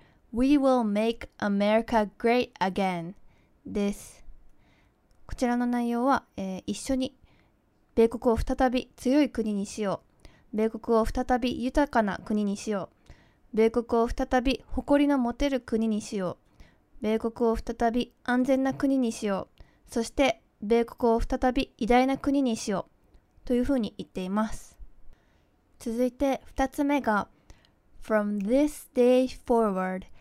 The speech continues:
a new vision will govern our land. From this day forward, it's going to be only America first. America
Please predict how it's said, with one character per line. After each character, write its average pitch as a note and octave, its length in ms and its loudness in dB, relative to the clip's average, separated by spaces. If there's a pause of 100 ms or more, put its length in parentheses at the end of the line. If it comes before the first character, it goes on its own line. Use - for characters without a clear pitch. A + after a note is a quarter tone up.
(260)
a G#3 60 -2
new A#3+ 420 0
vision G#3+ 680 -2
will G#3 360 -2
govern G#3+ 540 0
our G3+ 400 -4
land. F#3 500 -4 (880)
From G3+ 340 0
this D4+ 300 4
day C4 280 4
forward, G3 580 -2 (260)
it's - 300 -8
going A#3+ 400 0
to B3 140 0
be A3 260 -2
only G#3+ 420 -4
America A3 800 -2
first. - 800 -8 (280)
America G#3 800 -2